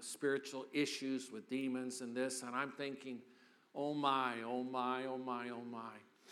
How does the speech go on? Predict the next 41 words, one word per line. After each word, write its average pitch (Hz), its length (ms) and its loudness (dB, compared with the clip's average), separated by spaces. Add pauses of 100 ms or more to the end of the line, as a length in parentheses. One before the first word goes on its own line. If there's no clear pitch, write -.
(200)
So 175 180 8
we 160 320 12
end, 240 380 12 (260)
uh, 139 300 6
our 139 160 12
time 190 300 6
together 151 420 8
in 131 160 0
prayer. 135 400 4
We 143 160 6
make 165 240 4
a 135 80 6
second 185 420 0
appointment 131 560 -2
for 131 120 -4
just 180 260 -6
a 139 60 -8
couple 143 340 -4
of 135 80 -6
days. 120 400 -2 (520)
Uh, 123 200 4
she - 340 4
walks 180 400 10
out 175 160 10
of 170 80 4
my 160 200 8
office, 147 600 6
and 143 100 2
I, 175 240 6 (460)
as 120 160 -4
God 220 320 8
is 190 160 6
my 143 140 0
witness, 127 420 -6
I 104 80 -8
fall 147 380 6
on 147 180 2
my 135 140 2
knees 117 500 -6
in 113 120 -8 (120)
prayer. 101 320 -8